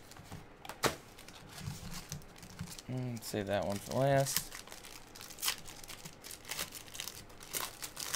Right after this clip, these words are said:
All right, next. Ryan Anderson, rookie. Here's a Cooper Kupp, forty-six of seventy-five, rookie triple swatch auto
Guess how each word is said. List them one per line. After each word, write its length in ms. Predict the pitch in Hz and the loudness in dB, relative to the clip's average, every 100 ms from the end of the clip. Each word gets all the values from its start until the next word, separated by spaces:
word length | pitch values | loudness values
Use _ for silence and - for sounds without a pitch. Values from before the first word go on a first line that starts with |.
| - - - - - - - - - - - - | 0 -2 -10 -10 -10 -8 -8 -10 -10 -10 -8 10
All 240 | 143 143 | 12 12
right, 260 | 143 156 117 | 12 12 12
next. 760 | 139 165 127 - - - - - - - - - - - - - | 12 12 12 12 0 -2 -6 -8 -12 -14 -14 -16 -18 -16 -18 12
Ryan 280 | 156 190 180 | 12 12 12
Anderson, 540 | 180 190 180 170 170 | 12 12 12 12 12
rookie. 500 | 156 156 151 135 104 - - - - - - - - - - - - - - - - - - - - - - | 12 12 12 12 10 4 -10 -12 -12 -12 -18 -16 -16 -16 -16 -16 -4 -4 -4 -14 -16 -16 -16 -14 -14 -14 12
Here's 260 | 180 165 | 12 12
a 420 | 156 151 143 123 - - | 12 12 12 12 12 12
Cooper 420 | 226 226 208 156 | 12 12 12 12
Kupp, 440 | 110 185 196 160 - | 12 12 12 12 12
forty-six 720 | - - 185 170 131 180 156 | 2 12 12 12 12 12 12
of 60 | 120 | 12
seventy-five, 800 | 160 151 117 143 139 139 139 117 | 12 12 12 12 12 12 12 12
rookie 440 | 127 120 113 107 | 8 8 6 6
triple 300 | - 120 110 | 6 6 6
swatch 420 | - 120 113 - - | 12 12 12 12 12
auto 540 | 131 127 120 131 165 | 12 12 12 12 12